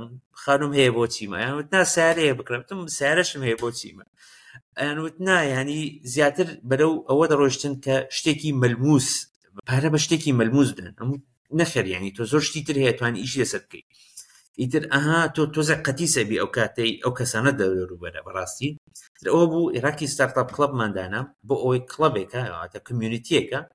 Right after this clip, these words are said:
هەموو ئەو کەسانی حەزیان لە داهێنانە، حەزیان لە یەبەیەکەوە ئیش بکەن یان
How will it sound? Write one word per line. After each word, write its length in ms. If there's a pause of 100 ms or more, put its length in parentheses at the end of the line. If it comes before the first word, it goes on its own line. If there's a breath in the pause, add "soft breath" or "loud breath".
(160)
هەموو 240
ئەو 120
کەسانی 400
حەزیان 280
لە 100
داهێنانە، 640
حەزیان 320
لە 100
یەبەیەکەوە 560 (180)
ئیش 200
بکەن 280
یان 220